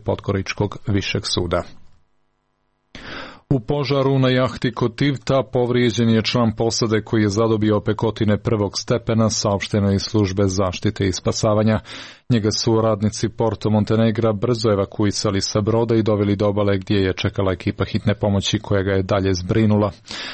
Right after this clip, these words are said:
Vatrogasci su dojavu dobili u devet pedeset i pet, a požar je stavljen pod kontrolu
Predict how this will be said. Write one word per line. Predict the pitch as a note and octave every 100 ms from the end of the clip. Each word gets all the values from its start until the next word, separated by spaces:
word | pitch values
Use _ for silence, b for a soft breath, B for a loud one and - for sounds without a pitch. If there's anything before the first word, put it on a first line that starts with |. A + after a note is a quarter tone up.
| B
Vatrogasci | A#2 G#2+ A2 G#2 F#2 A#2
su | - A2+
dojavu | G#2+ G#2 G2+
dobili | G#2 G#2 G#2 G2+
u |
devet | G2+ G#2 G2 -
pedeset | G#2 G2+ - A2
i | G#2
pet, | - C3+ C3 -
a | A#2 -
požar | A2 G#2 G#2
je | G#2
stavljen | - G#2+ G2+ F#2+
pod | - G2+
kontrolu | - F#2+ G#2 G2 G2 G2